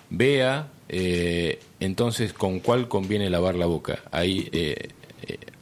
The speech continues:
ah, ahí están diciendo, bueno, también un saludo. Dicen que con arcilla, eh, ahora me lo van a confirmar acá. Eh, Silvio de Negri,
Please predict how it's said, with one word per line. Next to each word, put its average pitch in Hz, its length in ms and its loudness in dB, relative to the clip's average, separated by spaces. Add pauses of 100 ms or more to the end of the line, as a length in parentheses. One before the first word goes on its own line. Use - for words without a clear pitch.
(280)
ah, 95 240 2
ahí 95 300 2
están 92 340 0
diciendo, 78 380 -4
bueno, 78 140 -4 (180)
también - 260 -6 (120)
un - 80 -14
saludo. 92 440 -2 (580)
Dicen 123 260 0
que 101 120 -2
con 90 160 -2
arcilla, 85 560 -4 (260)
eh, 90 80 -2
ahora 92 180 2
me 87 120 -2
lo 85 80 0
van 85 100 0
a 82 80 -4
confirmar 80 500 -4
acá. 78 280 -2 (720)
Eh, 73 440 -4 (100)
Silvio 107 300 2
de 98 80 2
Negri, 113 440 2